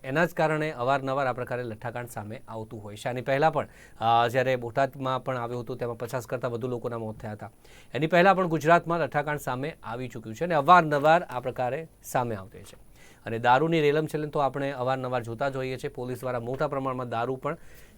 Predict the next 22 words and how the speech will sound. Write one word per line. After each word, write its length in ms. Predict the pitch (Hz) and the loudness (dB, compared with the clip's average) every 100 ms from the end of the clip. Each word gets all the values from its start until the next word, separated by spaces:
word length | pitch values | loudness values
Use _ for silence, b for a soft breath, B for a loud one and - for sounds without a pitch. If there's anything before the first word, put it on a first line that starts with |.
| 120 | -8
ઝડપવામાં 600 | 117 135 139 135 123 147 - | 0 2 2 0 0 -2 -4
આવતો 340 | 117 113 117 | -4 -4 -4
હોય 180 | 104 101 | -8 -10
છે. 180 | - - - b - - | -14 -16 -20 b -14 2
ત્યારે 400 | 151 175 208 202 - | 4 6 4 2 0
વાત 220 | 139 165 | 6 6
કરીએ 260 | - 180 190 | 6 4 4
તો 100 | 190 | 4
આ 240 | 147 165 | 6 8
જ 100 | 190 | 8
પ્રોબ્લેમને 760 | 196 175 165 180 175 180 185 156 | 4 2 2 2 0 0 0 0
કારણે 420 | 160 143 156 165 | 4 4 6 4
હવે 280 | 147 147 160 | 2 2 2
જે 260 | 143 156 165 | 2 0 2
દહેગામ 400 | 127 123 139 147 | 2 2 2 2
તાલુકાના 440 | 147 143 147 143 | 0 0 0 0
અન્ય 240 | 123 131 | 0 -2
જે 100 | 147 | -2
ગામો 360 | 135 127 127 139 | 0 0 0 -2
છે, 100 | 117 | -2
વિવિધ 320 | 110 127 139 | -4 -2 -2
ગામો, 340 | 127 127 127 | 2 2 2